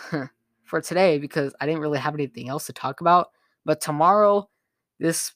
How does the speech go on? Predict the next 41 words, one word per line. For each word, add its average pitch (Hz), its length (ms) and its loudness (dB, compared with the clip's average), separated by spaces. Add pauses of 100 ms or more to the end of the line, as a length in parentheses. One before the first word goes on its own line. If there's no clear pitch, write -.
tomorrow 190 480 4
will 156 80 4
be 156 180 0
a 139 40 0
great 139 420 -8
episode. 123 520 -10
I'm 123 100 -10
telling 139 380 -6
you 139 180 -8
right 131 180 -6
now. 143 280 -10 (720)
And 175 640 -4 (360)
that 170 240 2
will 190 120 2
be 180 200 -2
the 165 220 0
end 170 220 2
of 151 120 0
this, - 400 0 (1160)
this 180 200 0
episode. 240 720 6
Yes, 185 280 0
it 185 100 0
was 202 280 2
really 208 260 2
short, 208 560 2
but 160 380 0 (240)
I 170 80 -10
need 175 160 -2
to 175 80 0
get 175 240 0
it 175 100 0
off 165 200 -2
my 170 140 -2
chest 165 480 -2 (160)
because 156 600 0
M 170 120 0
L 165 80 6
B 175 200 0
does 165 440 4
have 147 420 0